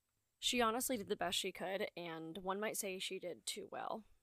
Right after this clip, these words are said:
It'll make sense soon. There's surveillance showing Jennifer in the bank kind of calmly, slowly trying to explain to the teller what's happening, and the account goes like this. Joshua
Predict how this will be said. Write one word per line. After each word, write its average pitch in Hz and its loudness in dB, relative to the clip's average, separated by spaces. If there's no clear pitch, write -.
It'll 226 4
make 117 -4
sense - -4
soon. - -4
There's 262 4
surveillance 208 0
showing 190 2
Jennifer 180 0
in 185 -2
the 175 -2
bank 175 -2
kind 208 -2
of 190 -2
calmly, 202 0
slowly 190 0
trying 165 -2
to 180 0
explain 175 -2
to 208 -6
the 185 -2
teller 175 2
what's 165 2
happening, 240 0
and 220 0
the 220 2
account 302 -2
goes 208 0
like 160 -2
this. - -2
Joshua 294 0